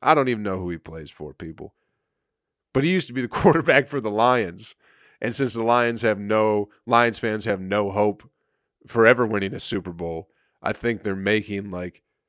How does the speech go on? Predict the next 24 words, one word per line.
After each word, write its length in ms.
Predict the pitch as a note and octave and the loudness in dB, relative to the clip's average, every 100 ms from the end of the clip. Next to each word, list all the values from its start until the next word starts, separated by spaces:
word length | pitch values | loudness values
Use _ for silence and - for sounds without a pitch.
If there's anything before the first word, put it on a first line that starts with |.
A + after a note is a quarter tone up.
| _ _ _ _ _ _ _ _ | _ _ _ _ _ _ _ _
fucking 580 | - - A#2 A#2 G#2+ G2+ | -20 -4 -2 -2 -6 -8
Detroit 500 | G2 - - A#2 - | -12 -8 0 0 0
Ram 460 | G2+ G2 G#2+ A2+ A2 | -4 0 0 0 -2
shirts 420 | - F#2+ F2+ - | -4 -4 -4 -6
in 140 | F#2 - | -10 -8
honor 380 | G2+ G2 G2+ F#2+ | -6 -4 -2 -2
of 160 | F#2 F2+ | -4 -8
Matthew 460 | F2+ F#2 F#2 F2+ | -8 -8 -10 -10
Stafford. 680 | E2+ - F2 F#2 - D2+ - _ _ _ _ | -10 -10 -8 -10 -12 -20 -20 _ _ _ _
So 160 | - | 0
really, 300 | E3 F#3 F3 | 6 8 8
they're 100 | B2+ | 6
not. 220 | A#2+ A2+ | 4 0
Maybe 260 | A#2+ F#3+ F3+ | 2 0 0
that's 420 | C3+ G#2+ A#2+ A#2 | -4 -2 -2 -2
why 200 | G2 F#2+ | -8 -8
the 80 | F2+ | -8
Lions 340 | F#2 F#2 F#2 | -8 -8 -8
never 220 | F#2 F2 F2 | -10 -10 -8
win, 240 | G2+ B2+ | -8 -8
'cause 240 | A#2+ F#2 | -10 -10
the, 160 | F#2 G2 | -8 -8
the 240 | G2 G2+ | -8 -10
city's 340 | G#2 C3+ B2+ | -8 -8 -8